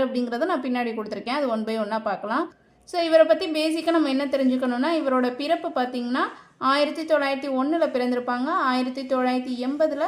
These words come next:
காலமாயிருப்பாங்க. ஆக மொத்தம் எழுவத்தி ஒன்பது வருஷம் வந்து இவரோட வாழ்க்கை வந்து இருந்திருக்கு. இவரோட ஊர் பார்த்தீங்கன்னா,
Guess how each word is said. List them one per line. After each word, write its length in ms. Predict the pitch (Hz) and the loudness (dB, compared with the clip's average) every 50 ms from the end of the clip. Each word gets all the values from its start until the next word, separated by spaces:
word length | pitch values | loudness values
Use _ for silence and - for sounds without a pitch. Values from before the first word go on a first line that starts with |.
| - - | -2 -2
காலமாயிருப்பாங்க. 720 | 320 254 240 233 226 220 208 202 202 202 - 208 202 208 208 196 - - - - - - | -2 0 0 0 -2 -2 -4 -4 -6 -6 -6 -6 -6 -6 -8 -10 -12 -12 -18 -20 -20 -6
ஆக 280 | - - 285 285 285 294 | 0 2 2 2 2 0
மொத்தம் 300 | 262 262 254 254 339 320 | 0 0 0 0 0 0
எழுவத்தி 520 | 294 269 269 294 330 349 359 349 359 330 | 2 0 0 0 -2 -4 -4 -4 -2 -2
ஒன்பது 280 | 311 294 269 262 240 226 | -2 0 0 -2 0 0
வருஷம் 320 | 220 226 226 - - 302 | 0 -2 0 0 -2 -2
வந்து 260 | - 254 226 240 269 | -2 -2 -2 -2 -4
இவரோட 480 | 359 339 302 254 247 233 233 247 320 403 | -2 -2 -2 -2 0 -2 -2 -4 -4 -2
வாழ்க்கை 400 | 339 262 233 226 226 233 247 240 | 2 2 2 2 2 -2 -6 -6
வந்து 280 | 233 220 202 208 269 311 | -4 -6 -6 -6 -8 -6
இருந்திருக்கு. 500 | 247 208 202 190 214 196 - - 208 - - - - _ _ _ _ | -6 -6 -8 -8 -10 -12 -10 -10 -12 -12 -12 -18 -20 _ _ _ _
இவரோட 440 | - 320 330 330 339 320 320 320 320 | -2 0 2 6 6 6 6 6 2
ஊர் 200 | 349 392 403 392 | 0 -2 -2 2
பார்த்தீங்கன்னா, 440 | 381 311 262 277 269 262 269 302 | 2 0 0 0 -4 -2 -2 -2